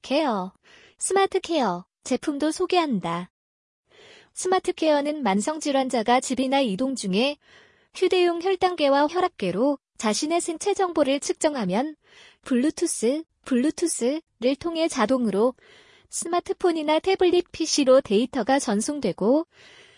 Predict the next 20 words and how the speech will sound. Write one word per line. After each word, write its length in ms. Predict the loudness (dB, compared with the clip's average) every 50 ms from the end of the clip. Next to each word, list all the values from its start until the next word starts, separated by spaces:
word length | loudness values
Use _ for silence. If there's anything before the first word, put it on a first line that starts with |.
| _ _ _
이동통신망이나 1120 | -4 -4 -2 -2 -2 -4 -4 -4 -4 -2 -2 -2 0 0 0 -2 -2 -2 -2 0 0 2
와이파이를 640 | 2 4 4 2 2 0 0 0 0 2 2 0 -2 -4
통해 380 | -2 -2 0 2 2 2 0 0
의료용 600 | 0 0 2 2 4 4 4 4 2 0 -2 -6 -4
플랫폼의 580 | 0 2 2 2 2 0 -2 -2 0 0 -2
측정 380 | -2 -2 -6 -2 0 0 0 2
결과가 540 | 2 2 2 2 2 0 0 2 2 0 0
저장 380 | 0 -2 -2 0 0 -2 -2
분석 360 | -4 -4 -4 -2 -2 -4 -4 -2
관리돼 500 | -2 -2 0 0 0 0 0 0 0 0 _ _ -20 -20 -20 -20 -20 -20 _ _ _ _ _ _ _ _
환자와 540 | -4 -2 -2 0 2 2 2 4 4 4 2
의료진이 600 | 2 2 2 0 0 -2 -2 -4 -4 -4 -4 -4
건강관리와 840 | -2 -2 0 0 2 2 0 0 2 2 0 2 2 2 2 2 2
치료의 420 | 2 2 2 2 4 4 4 4 2
활용이 420 | 2 2 0 0 0 -2 -4 -6
가능한 460 | -6 -4 -2 0 0 0 0 -2 -4
시스템으로 760 | -4 -2 0 0 0 -2 -4 -4 -2 -2 0 2 2 2 2 2
에스케이텔레콤이 1120 | 0 0 -2 -4 -6 -2 0 0 0 0 0 0 0 0 0 0 -2 -4 -4 -2 -4 -4
정부기관과 800 | -4 -2 -2 -2 -2 -2 -4 -4 -2 0 0 0 2 2 2 2
협력해 680 | 2 0 -4 -6 -4 -4 -4 -4 -4 -2 -2 -2 -2 -4